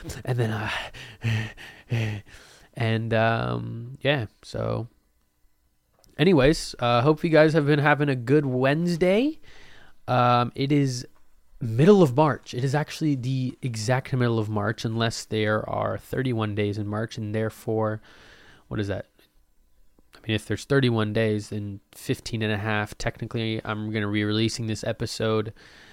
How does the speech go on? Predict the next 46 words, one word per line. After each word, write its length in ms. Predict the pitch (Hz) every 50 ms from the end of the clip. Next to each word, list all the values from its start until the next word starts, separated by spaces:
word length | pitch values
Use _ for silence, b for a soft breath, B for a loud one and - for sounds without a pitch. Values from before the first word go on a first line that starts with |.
| B B B B -
at 160 | 113 107 -
the 180 | - 120 -
end 280 | - 127 143 165 175 160
of 120 | 135 120
the 100 | 117 117
day. 360 | 107 107 107 98 95 98 107 113
So 160 | - - 117
if 140 | 110 - -
there's 200 | 120 107 - -
thirty-one 600 | - - 175 185 190 190 175 165 156 151 139 131
days 320 | 135 131 123 127 123 120
in 160 | 117 107 107
March, 640 | 107 113 127 135 139 113 - 80 - - - - -
that 240 | - 107 107 - -
means 500 | 117 117 123 131 135 143 143 147 143 -
that 140 | 104 107 117
it 120 | 120 117
is 100 | 120 117
halfway 360 | 123 110 107 - - 110 110
through 160 | - - 107
March. 300 | 107 104 104 104 104 -
Let's 180 | 196 226 214 -
just 160 | - - -
keep 220 | - - 101 - 101
it 60 | 92
at 160 | - - -
that. 200 | - 69 - - _ _ _ _ _ _ _ _ _ _ _ _ _ _ _ _ _ _ _ _ _
You 140 | - 123 123
know, 180 | 131 123 123 - _ -
let's 180 | - 151 - -
just 140 | 120 -
keep 180 | - 107 104 -
it 60 | 110
at 160 | 110 - _
that. 180 | - - - - _ _ _ B B B B B B B B B B B B -
Um, 560 | 123 120 117 117 117 113 110 110 110 107 107 - - _ _ _ _ _ _ _ _ _ _ _ _ _ _
March 400 | - 120 113 123 156 196 - -
is 100 | 190 151
upon 360 | 160 - - - 180 202 208
us, 260 | 143 110 - - - -
guys. 480 | - - 101 101 117 147 156 - - -
Well, 220 | 123 117 113 110
it's 340 | 104 - - - - - -
actually 420 | 104 107 107 - - 101 98 101
halfway 440 | 107 107 101 101 - - 104 98 85
done. 380 | 101 123 135 143 117 110 117